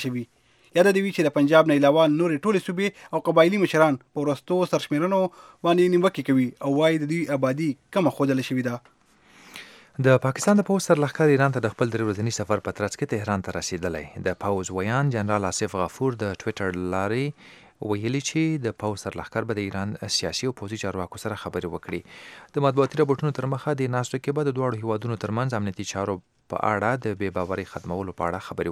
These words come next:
Speaker 2: وشي.
Speaker 1: نن د ګل په ورځ د خیبر پښتونخوا مردان ضلع کې د پولیسو یو پوستی وسلوال برید کې لږ تر لږه دوه پولیس وژل شوي دي. دغه کې یو حوالدار فرهاد علي او سپاهي محمد نواز شامل دي.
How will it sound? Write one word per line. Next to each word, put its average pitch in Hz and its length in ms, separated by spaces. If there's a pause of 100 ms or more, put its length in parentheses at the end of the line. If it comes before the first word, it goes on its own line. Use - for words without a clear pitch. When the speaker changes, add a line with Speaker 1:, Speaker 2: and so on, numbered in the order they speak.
Speaker 2:
وشي. - 220 (1120)
Speaker 1:
نن 190 120
د 180 80
ګل 202 160
په 185 80
ورځ 185 160
د 160 80
خیبر 180 300
پښتونخوا 156 420 (140)
مردان 147 400
ضلع 147 180
کې 151 140
د 127 100
پولیسو 156 340
یو 139 220
پوستی 131 280 (120)
وسلوال 139 440 (120)
برید 147 260
کې 165 120 (420)
لږ 202 200
تر 135 140
لږه 135 460
دوه 151 120
پولیس 143 220
وژل 127 280
شوي 120 220
دي. 120 80 (400)
دغه 151 160
کې 143 320
یو 139 160
حوالدار 135 560
فرهاد 127 320
علي 170 240
او 156 180
سپاهي 151 320 (140)
محمد 139 340
نواز 143 260 (320)
شامل 151 380
دي. 113 100